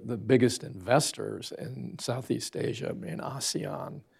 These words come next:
are the United States and Japan, and Europe's third, China, well, China competes for being in third place.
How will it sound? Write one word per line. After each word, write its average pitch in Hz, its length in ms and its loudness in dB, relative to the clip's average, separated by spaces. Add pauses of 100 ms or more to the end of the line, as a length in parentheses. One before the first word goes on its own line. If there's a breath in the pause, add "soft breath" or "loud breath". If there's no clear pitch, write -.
(340 soft breath)
are 110 340 4
the 107 60 2
United 113 300 0
States - 380 -4
and 165 340 -8
Japan, 131 760 -4
and - 260 -6
Europe's 117 580 4
third, 107 340 2
China, 113 400 0 (240)
well, - 240 -6 (500)
China 107 300 -4
competes 104 420 -2
for 58 180 -6
being 60 200 -8
in - 100 -8
third - 320 -4
place. - 480 -6